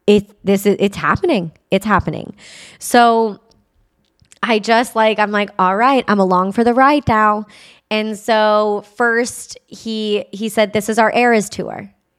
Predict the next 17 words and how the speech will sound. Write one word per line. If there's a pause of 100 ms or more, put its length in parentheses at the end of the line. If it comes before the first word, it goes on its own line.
(100)
He
said,
"Welcome
to
our
Eras
tour."
And (300)
the
fact
that
he
brought
Taylor
Swift (440)
into (480)
our